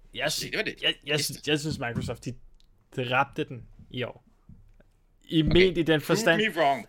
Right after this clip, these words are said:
Speaker 1: i ment i den forstand, at de er den, der gjorde det så fucking nice. Efter Phil Spencer er kommet ind over, ind over, øh, Microsoft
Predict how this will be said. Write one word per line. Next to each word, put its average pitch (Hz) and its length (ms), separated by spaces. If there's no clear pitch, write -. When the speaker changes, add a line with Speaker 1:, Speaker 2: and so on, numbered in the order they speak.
Speaker 1:
i 165 100
ment 202 300
i 170 40
den 170 200
forstand, 165 340
at - 160
de 147 180
er - 100
den, 151 300
der 139 80
gjorde 127 380
det 123 80
så 123 220
fucking 135 760
nice. 117 260
Efter - 300
Phil 165 240
Spencer 156 580
er 131 120
kommet 123 360
ind 139 200
over, 131 280
ind 139 160
over, 127 180
øh, 117 320
Microsoft 123 460